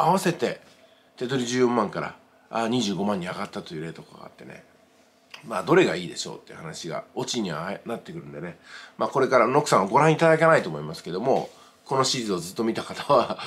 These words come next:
<laughs> 見た方の中では月収が上がっていた方がもうすでにできているということなんですよね。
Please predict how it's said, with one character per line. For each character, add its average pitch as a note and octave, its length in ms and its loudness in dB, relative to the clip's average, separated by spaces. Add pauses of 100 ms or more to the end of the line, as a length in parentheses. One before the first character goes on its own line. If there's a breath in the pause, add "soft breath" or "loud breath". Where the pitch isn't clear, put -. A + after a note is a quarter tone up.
<laughs> E3+ 120 -8
見 B2+ 120 -6
た A2+ 100 0
方 A2+ 180 0
の A2 80 2
中 A#2 200 2
で C#3 100 0
は G2 100 4
月 F2+ 180 -8
収 G2+ 140 -4
が F2 120 -2
上 F#2+ 60 -4
が G2 60 -2
っ F#2 60 -6
て G2+ 100 -8
い F2 60 -8
た F2 100 -8
方 E2+ 180 -10
が D2 100 -10
も D2 80 -12
う - 40 -18
す - 140 -10
で G2+ 100 -4
に D#2+ 60 -6
で D#2+ 100 -6
き - 80 -14
て F#2 80 -6
い D2+ 60 -6
る C2+ 60 -14
と - 140 -18 (360 loud breath)
い G#2 80 -6
う G2+ 40 -4
こ G#2 60 -4
と - 80 -8
な F2 80 -8
ん - 40 -14
で - 40 -20
す - 80 -18
よ - 100 -18
ね。 G2+ 200 -18